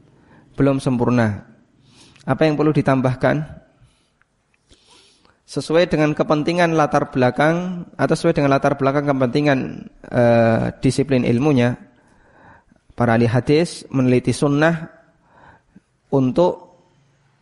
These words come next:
meneliti apanya? Keabsahannya.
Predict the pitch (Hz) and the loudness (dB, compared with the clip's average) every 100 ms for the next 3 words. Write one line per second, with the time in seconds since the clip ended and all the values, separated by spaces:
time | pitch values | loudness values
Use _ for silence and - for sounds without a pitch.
0 | - 139 135 135 143 131 127 151 - - | -2 2 4 2 2 0 0 -4 -6 -18
1 | _ _ _ _ _ _ _ _ - - | _ _ _ _ _ _ _ _ -20 -20
2 | - - _ _ _ - - 165 139 147 | -20 -20 _ _ _ -20 -6 -2 0 0
3 | - 127 127 123 110 107 147 | -2 0 2 2 0 -2 -10